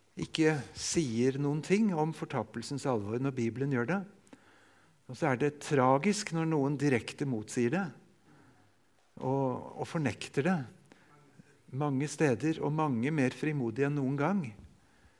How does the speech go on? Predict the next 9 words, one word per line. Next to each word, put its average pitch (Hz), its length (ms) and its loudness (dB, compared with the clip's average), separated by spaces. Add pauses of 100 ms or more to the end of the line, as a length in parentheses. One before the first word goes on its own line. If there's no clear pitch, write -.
(360)
Og - 180 -8
det 147 120 4
er 147 80 6
jo 151 120 2
fryktelig 147 480 -2
alvorlige 156 440 6
ord 147 200 2
som 170 200 0
rundes 127 380 6